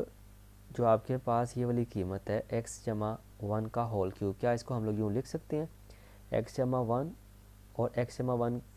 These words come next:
का होल स्क्वायर, इसकी पावर एक है ना, तो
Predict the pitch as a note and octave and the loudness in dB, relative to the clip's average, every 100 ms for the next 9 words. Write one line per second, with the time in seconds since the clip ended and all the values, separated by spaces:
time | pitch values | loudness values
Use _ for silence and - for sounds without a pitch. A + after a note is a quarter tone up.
0 | - - A2+ A2+ A2 G#2+ - A#2+ A#2+ B2 | -20 0 0 4 4 2 2 -2 -2 -4
1 | - - - - - - - - - - | -18 -20 -20 -20 -20 -20 -20 -20 -20 -12
2 | - G#2+ C3 C3 C3+ C3+ C3 F3 B2 D3 | -10 -6 -2 2 2 2 0 0 -2 -4
3 | - - - - - - | -10 -20 -20 -20 -14 -6